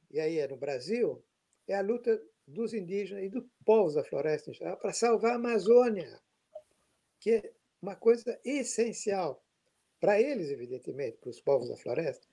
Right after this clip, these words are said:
mas pro conjunto do povo brasileiro, porque sem a Amazônia não haverá os rios de chuva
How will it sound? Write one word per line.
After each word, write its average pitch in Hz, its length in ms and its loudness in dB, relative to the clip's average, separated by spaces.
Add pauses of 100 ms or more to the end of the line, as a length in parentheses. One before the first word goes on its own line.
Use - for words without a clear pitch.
(440)
mas 175 200 2
pro - 140 -12
conjunto 233 560 6
do 196 80 -4
povo 202 260 4
brasileiro, 185 640 2 (440)
porque 185 520 2 (640)
sem 190 240 0
a 196 80 0
Amazônia 160 680 2
não 160 160 0
haverá 156 360 2
os 147 140 -2
rios 151 380 0
de 151 100 -8
chuva 160 640 -2